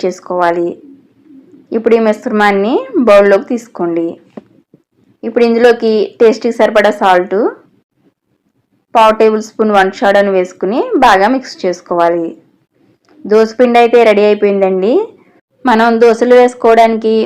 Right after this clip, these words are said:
దోసపిండి ఎలా ఉంటుందో ఆ కన్సిస్టెన్సీలో ఉంటే సరిపోతుంది. ఒకవేళ గట్టిగా అనిపిస్తే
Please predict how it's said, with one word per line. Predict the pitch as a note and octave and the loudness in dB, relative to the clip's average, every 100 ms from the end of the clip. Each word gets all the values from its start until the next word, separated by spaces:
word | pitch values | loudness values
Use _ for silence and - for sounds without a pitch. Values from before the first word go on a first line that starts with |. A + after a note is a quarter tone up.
| - G3 | -6 -4
దోసపిండి | G#3 G#3 - A3+ A3 A3 G#3+ G3 | -4 -4 -4 -4 0 0 2 2
ఎలా | G3 G3+ | 0 -2
ఉంటుందో | G3 G3 G3 C#4 A4+ _ _ _ - G3+ | -6 -4 -2 -2 -4 _ _ _ -6 -4
ఆ | G3+ | -2
కన్సిస్టెన్సీలో | G#3 G#3 A3+ A3 A3 G#3 G#3+ G#3 G3 | -2 -2 -4 -4 -4 -4 0 0 0
ఉంటే | F#3+ C4 F#4+ | -2 -4 -4
సరిపోతుంది. | D4+ A3 F#3+ F#3 F3+ F3 F3 F3 - - _ - _ _ _ - G#3 | -4 -4 -4 -6 -6 -4 -2 -4 -8 -20 _ -20 _ _ _ -6 -4
ఒకవేళ | G#3+ A3 G#3 A3+ G#4+ E4 | 2 2 4 2 2 2
గట్టిగా | A3 - A3+ A3+ | 0 0 0 0
అనిపిస్తే | G#3 G#3 - G3 | -2 -6 -4 -2